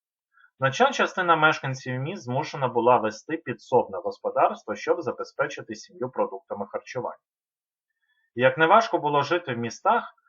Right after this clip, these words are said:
це не йшло в жодне порівняння з селом. Лише у кожному п'ятому колгоспі робота на полях і фермах оплачувалась. У більшості інших колгоспів за відроблені трудодні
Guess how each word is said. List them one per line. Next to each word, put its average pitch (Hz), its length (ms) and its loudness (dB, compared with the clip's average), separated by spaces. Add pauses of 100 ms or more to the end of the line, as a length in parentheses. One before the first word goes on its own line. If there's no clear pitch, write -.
(180)
це 170 460 4
не 139 240 -2
йшло 175 340 2
в 127 60 -4
жодне 139 340 0
порівняння 107 640 -4
з - 140 -14
селом. 131 320 2 (720)
Лише 123 240 2
у 165 120 6
кожному 165 440 0
п'ятому 156 480 2
колгоспі 123 520 -2
робота 113 440 -2
на 110 100 -2
полях 135 440 0
і 110 60 -12
фермах 151 460 0
оплачувалась. - 800 -2 (680)
У 135 80 -4
більшості 196 500 -2
інших 165 300 -2
колгоспів 135 640 -2
за 110 280 6
відроблені 117 640 0
трудодні 123 760 -6